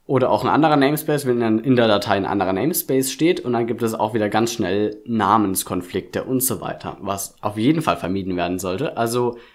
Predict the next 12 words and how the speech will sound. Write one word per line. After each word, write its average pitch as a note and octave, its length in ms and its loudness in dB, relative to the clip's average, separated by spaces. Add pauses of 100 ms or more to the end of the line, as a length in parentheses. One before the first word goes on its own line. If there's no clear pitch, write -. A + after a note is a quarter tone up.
(120)
am A2+ 140 -4
besten C#3 320 0
keinen B2+ 300 2
Using A#2 280 2
Namespace G2+ 520 -2
Standard D#3 640 -2
nutzen. D3 640 -2
Was B2 240 0
macht D#3 280 -2
Using C#3 240 0
Namespace C3+ 480 -2
Standard? D3 480 0